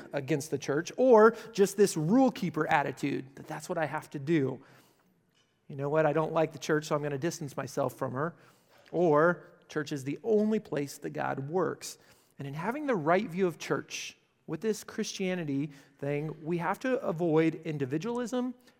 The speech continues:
and institutionalism because both miss the heart of what God desires for his church. Now, you see, there is a role of the church that is designed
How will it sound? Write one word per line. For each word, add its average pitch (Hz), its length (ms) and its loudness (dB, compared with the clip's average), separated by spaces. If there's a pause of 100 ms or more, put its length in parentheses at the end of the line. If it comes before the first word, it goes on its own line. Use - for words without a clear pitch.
(160)
and 202 200 -4
institutionalism 143 1200 -6 (560)
because 156 400 -8
both 175 640 -2 (200)
miss 165 300 -6
the 156 120 -10
heart - 560 -8 (560)
of 147 80 -6
what 151 340 -4
God 170 520 -4 (320)
desires 131 580 -6
for - 180 -12
his - 220 -14
church. - 480 -10 (880)
Now, 180 140 2
you 185 80 4
see, 226 120 0
there 202 160 8
is 240 240 0
a 247 60 8
role 220 240 8
of 196 80 4
the 175 80 4
church 190 400 2
that 165 160 0
is 170 140 4
designed 165 600 2